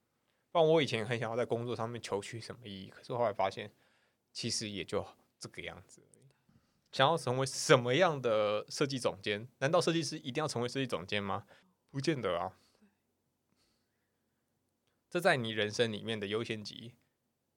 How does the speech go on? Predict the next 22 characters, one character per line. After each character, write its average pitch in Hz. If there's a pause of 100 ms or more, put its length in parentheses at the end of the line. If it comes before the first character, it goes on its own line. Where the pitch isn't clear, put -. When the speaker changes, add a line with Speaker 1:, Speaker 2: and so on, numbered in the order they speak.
(280)
Speaker 1:
倘 120
若 160
你 120
的 104
优 113
先 120
级 104
那 113
么 98
高， 92 (360)
那 151
我 101
会 -
欢 120
迎 101
这 113
一 107
位， 107 (720)
这 123
个 110
人 - (460)
就 113